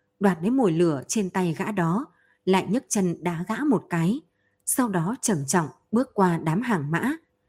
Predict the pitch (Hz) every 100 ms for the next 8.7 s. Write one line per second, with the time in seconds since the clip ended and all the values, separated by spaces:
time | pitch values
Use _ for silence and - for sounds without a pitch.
0 | _ _ _ _ 202 190 165 165 185 -
1 | - 180 - 208 190 185 - _ _ -
2 | 208 170 202 262 196 247 240 202 170 151
3 | 185 269 - 202 143 165 165 - _ _
4 | _ - 208 185 196 269 - _ _ _
5 | _ 185 175 190 196 180 175 180 170 170
6 | 185 - 185 175 320 - _ _ _ -
7 | 196 240 277 196 151 202 185 175 214 208
8 | 175 262 254 180 170 175